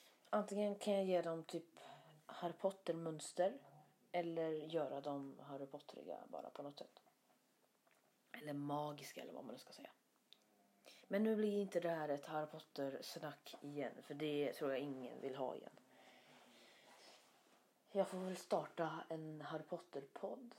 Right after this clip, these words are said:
då. Mm, om, ja, om folk vill ha det. Alltså, jag, nej, jag kan, jag kan inte ha en femte podd.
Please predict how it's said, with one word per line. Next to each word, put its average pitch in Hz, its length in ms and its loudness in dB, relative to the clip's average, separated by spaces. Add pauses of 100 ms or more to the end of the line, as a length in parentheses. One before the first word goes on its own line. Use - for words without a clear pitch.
(100)
då. 156 260 -2 (680)
Mm, 160 460 -8
om, 127 340 -6 (2250)
ja, - 180 -4 (120)
om - 400 -8 (120)
folk - 320 -4
vill 185 100 2
ha - 120 6
det. - 140 2 (1300)
Alltså, - 140 0
jag, 196 240 4
nej, 214 200 8
jag 202 140 6
kan, 226 200 4
jag 240 140 6
kan 254 140 6
inte 254 160 6
ha 170 320 2
en 156 140 -4
femte 135 640 -2
podd. 127 260 0